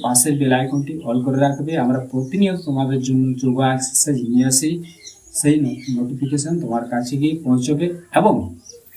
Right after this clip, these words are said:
আমাদের চ্যানেলটি প্রতিনিয়ত ফলো করতে ভুলবে না। তো চলো, আজকে আমি এই বিষয় নিয়ে তোমাদের সাথে কিছু আলোচনা করলাম।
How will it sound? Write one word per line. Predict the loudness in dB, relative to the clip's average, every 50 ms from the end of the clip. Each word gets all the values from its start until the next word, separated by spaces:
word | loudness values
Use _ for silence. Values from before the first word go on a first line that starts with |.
| _ -20 -20 -20 -20 _ _ _ _ _ _ -20 -20 _ _ _ _ -14 -8
আমাদের | -2 2 2 4 4 2 0
চ্যানেলটি | -2 -2 -2 -2 -4 -6
প্রতিনিয়ত | -8 -8 -10 -10 -6 -6 -2 -2 -2 -2 -2
ফলো | -4 -6 -8 -8 -6
করতে | -6 -6 -6 -4 -6
ভুলবে | -8 -10 -6 0 2 2 4 4 0
না। | 0 -2 -6 -8 -14 -18 -20 -20 _ _ _ _ _ _ _ _ -20 _ -20 -16 -4
তো | -2 2 2 2 2 0 -2 -4 -8 -12 -16 -20 _ -8
চলো, | 2 4 4 4 4 2 0 -4 -4 -10 -14 _ _ _ -14 _
আজকে | 0 2 2 2 2 -2 -2 0 2 2
আমি | 4 4 4 4 4 2 2 0 -2 -8 -12 -16 -20 _ _
এই | 2 2 4 4
বিষয় | 4 2 2 2 2 2
নিয়ে | 0 0 0 -4 -4 -4
তোমাদের | -2 0 0 0 0 -2
সাথে | -2 -4 -4 -6 -6 -6
কিছু | -6 -6 -6 -8 -6 -2
আলোচনা | 0 0 0 0 0 -2 -2 -2
করলাম। | -2 -2 0 0 2 0 0 -2